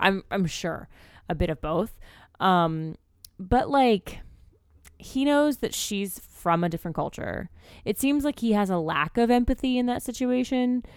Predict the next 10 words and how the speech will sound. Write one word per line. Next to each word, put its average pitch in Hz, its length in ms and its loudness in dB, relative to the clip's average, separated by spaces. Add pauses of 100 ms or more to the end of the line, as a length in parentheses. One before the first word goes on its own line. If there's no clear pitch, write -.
(340)
Um, 175 420 4
because, 302 380 -4
like, 427 300 0 (640)
saying 262 460 2
that 294 100 -2
you're 175 320 2
in 196 80 0
a 180 60 2
different - 480 -6
league, 208 440 -4